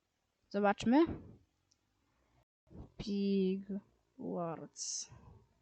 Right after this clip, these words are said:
Tak? To się tak pisze? Aha, dwa razy cash. No to idziemy pobić głównego bossika. <laughs> Bo dwa razy cash jest. Zobaczmy, ile daje taka pani.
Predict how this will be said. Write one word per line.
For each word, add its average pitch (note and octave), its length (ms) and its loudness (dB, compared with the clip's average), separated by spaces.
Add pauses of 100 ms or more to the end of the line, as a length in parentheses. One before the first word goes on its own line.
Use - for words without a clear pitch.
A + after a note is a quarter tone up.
(300)
Tak? A#3+ 220 -8
To G3+ 100 -10
się - 120 -16
tak - 200 -14
pisze? C4 380 -10 (600)
Aha, C4 360 10
dwa G#3 140 0
razy A3 220 0
cash. - 340 -6
No G3+ 100 -10
to F#3+ 100 -10
idziemy F#3+ 260 -4
pobić F#3+ 300 -8
głównego F#3 420 -6
bossika. F3 760 -12 (760)
<laughs> A#3 340 8
Bo G#3+ 260 2
dwa G#3+ 240 -6
razy A3 220 -4
cash - 360 -12
jest. C#4+ 300 -14 (1080)
Zobaczmy, G#3 480 0
ile F#3+ 140 2
daje F#3+ 260 0
taka F#3+ 240 -8
pani. G#3 540 0